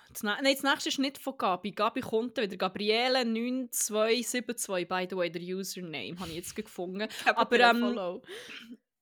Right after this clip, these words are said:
Speaker 1: das wäre jetzt mal so die erste Vorspeise gewesen und jetzt kommt der Suppengang. Ähm, <laughs> und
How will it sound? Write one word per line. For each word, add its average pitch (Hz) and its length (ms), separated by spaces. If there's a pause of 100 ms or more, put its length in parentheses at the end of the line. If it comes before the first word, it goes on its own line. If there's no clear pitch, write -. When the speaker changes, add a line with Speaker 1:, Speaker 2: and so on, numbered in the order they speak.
(800)
Speaker 1:
das 240 160
wäre 247 140
jetzt 240 120
mal 269 140
so 294 80
die 240 140
erste 247 320
Vorspeise 269 720
gewesen 254 400
und 262 60
jetzt 254 160
kommt 220 180
der 226 80
Suppengang. 220 800 (1200)
Ähm, 214 720 (440)
<laughs> - 1040
und 269 300